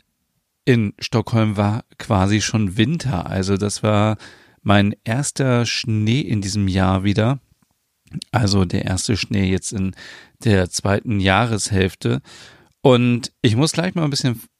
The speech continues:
meckern und feststellen, dass der Flughafen nicht so weihnachtlich geschmückt war wie in Kopenhagen.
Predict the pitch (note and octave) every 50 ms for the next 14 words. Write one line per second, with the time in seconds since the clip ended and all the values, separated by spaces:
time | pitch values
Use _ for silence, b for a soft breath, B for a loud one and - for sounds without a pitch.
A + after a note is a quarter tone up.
0 | _ _ - - A2 G2+ G2+ - - D3 D3+ C#3+ - B2+ A2+ G2 - - C3+ C#3
1 | - - - - G2+ F#2 F#2 G2+ A2 G#2 G2+ G2+ - - G#2+ G2 F2+ - - -
2 | D3+ F#3+ - - - G#2+ G2 G2 G2+ - - A#2 G#2+ A2 A2 B2 E3 F#3+ - -
3 | - - - D3 C#3 C#3 B2+ A#2 A#2+ B2 B2 C3 B2+ - - B2 A#2 A2+ - -
4 | A2+ - - - A#2 A#2 - _ - - A2+ G#2+ G#2+ G2+ G#2 G#2+ A2 G2+ G2 F#2+
5 | - - A#2 G2+ - A2 F#2+ - G2+ A2+ B2+ C#3 - F#2+ F#2+ G#2